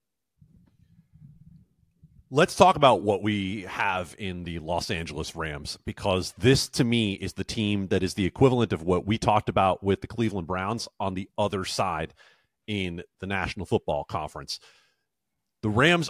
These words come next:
are really good offensively. Now, as you just mentioned, Matt, they need Puka Nacua at full health to be able to do what they do. But if you look at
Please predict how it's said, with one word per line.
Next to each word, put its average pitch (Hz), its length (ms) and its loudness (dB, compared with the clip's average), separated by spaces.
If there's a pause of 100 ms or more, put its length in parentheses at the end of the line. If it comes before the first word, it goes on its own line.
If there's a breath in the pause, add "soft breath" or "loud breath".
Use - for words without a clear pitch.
(120)
are 92 220 -6 (240)
really 90 380 -4
good 78 480 -6 (240)
offensively. 85 760 -6
Now, 80 280 -8 (340)
as 87 180 -8
you 92 60 -8
just - 180 -14
mentioned, 104 340 -6
Matt, 71 200 -16
they 104 140 -8
need 104 180 -8
Puka 101 220 -8
Nacua 82 520 -4
at 76 140 -12
full 87 260 -4
health 92 340 -4
to - 60 -14
be 92 200 -6
able 78 240 -8
to - 120 -10
do 87 200 -8
what 78 160 -10
they 80 100 -6
do. 78 240 -8
But 101 140 -8
if 90 120 -12
you 185 220 -4
look 214 240 0
at 127 200 -2